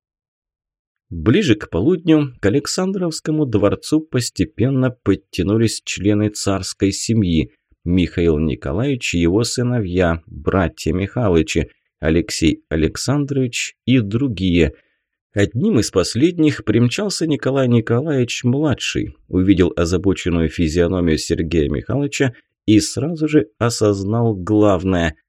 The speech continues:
в России произошла смена власти. «Почему именно ты?» спросил, нет, выкрикнул великий князь, сверля нового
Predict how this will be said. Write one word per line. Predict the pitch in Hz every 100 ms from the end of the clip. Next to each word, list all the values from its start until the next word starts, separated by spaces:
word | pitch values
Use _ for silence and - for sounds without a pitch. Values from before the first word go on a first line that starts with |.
| _ _
в | 92 80 87
России | 95 90 76 - - 156 156 78 67 - _
произошла | - - 92 123 117 120 120 127 170 151
смена | - - 139 117 98 98
власти. | 110 120 90 - - - - _ _ _ _ _ _ _ -
«Почему | 95 107 - 185 202 - -
именно | 196 185 175 170 170 170 170 _
ты?» | - 240 170 85 - _ _ _
спросил, | - - - 95 92 170 170 - _ _ -
нет, | 113 90 -
выкрикнул | 78 73 110 165 156 131 113 113 110
великий | 95 104 98 95
князь, | - 117 151 - -
сверля | - 107 113 110 107
нового | 110 110 104 92